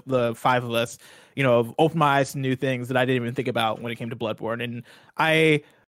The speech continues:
like, I, I love this game for various reasons. Why, right? Like, the, the,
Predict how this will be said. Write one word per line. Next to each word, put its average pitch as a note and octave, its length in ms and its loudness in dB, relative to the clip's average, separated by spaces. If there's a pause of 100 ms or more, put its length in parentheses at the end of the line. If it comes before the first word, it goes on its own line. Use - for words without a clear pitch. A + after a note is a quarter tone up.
(360)
like, F3+ 100 4
I, F#3 60 4
I F#3 240 4
love G3+ 180 6
this G3 120 2
game G3+ 140 4
for F3+ 160 4
various C#3+ 360 4
reasons. B2 340 0
Why, B2 280 4
right? B2+ 280 2
Like, A#2+ 200 -2
the, B2+ 80 -4
the, C3 360 0